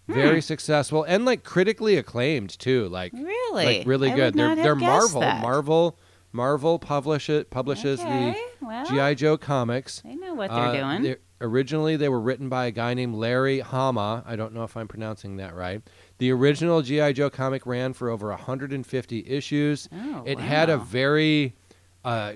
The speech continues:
Speaker 1: complex background. They really got into the stories of, like, the ancient snake men. There was time travel. There was, you know, there was an expanded universe of characters.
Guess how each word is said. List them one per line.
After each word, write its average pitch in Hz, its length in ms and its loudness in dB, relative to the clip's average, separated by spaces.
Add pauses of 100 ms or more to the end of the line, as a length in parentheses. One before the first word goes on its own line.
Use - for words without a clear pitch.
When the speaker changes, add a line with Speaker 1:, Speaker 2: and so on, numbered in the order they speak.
Speaker 1:
complex 139 720 -2
background. 127 680 -2
They 107 80 -4
really 123 280 0
got 123 200 0
into 120 220 -2
the 104 160 -6
stories 120 640 0
of, 98 100 -6
like, 104 240 -6
the - 180 -10
ancient 120 540 -8
snake 127 420 -8
men. 127 360 -2
There 104 100 -2
was 90 180 -12
time 127 460 -4
travel. 131 640 -2 (400)
There 123 220 0
was, 113 460 -2
you 127 100 0
know, 117 240 -2
there 127 180 0
was 120 140 0
an 110 100 -6
expanded 127 720 -2
universe 123 540 -2
of 92 120 -14
characters. 143 760 0